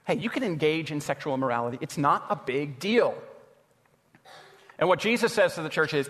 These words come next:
"It is a big deal, and I have against you the fact that you are giving in to this teaching."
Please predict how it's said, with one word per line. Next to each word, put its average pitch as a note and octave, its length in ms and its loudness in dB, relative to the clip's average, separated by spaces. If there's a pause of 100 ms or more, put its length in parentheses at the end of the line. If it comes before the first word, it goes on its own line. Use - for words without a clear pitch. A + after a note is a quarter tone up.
"It A#3 120 6
is B3+ 180 4
a G#3 40 6
big E3 240 0
deal, C3 300 0 (220)
and D#3+ 80 4
I G3+ 80 4
have G#3 280 4
against A3 460 2
you F#3 120 0
the E3+ 80 2
fact F#3+ 200 4
that G3 100 -2
you G3+ 120 4
are F#3+ 80 8
giving G#3 320 4
in G#3 120 2
to F#3 120 2
this E3+ 180 -2
teaching." D3+ 500 -6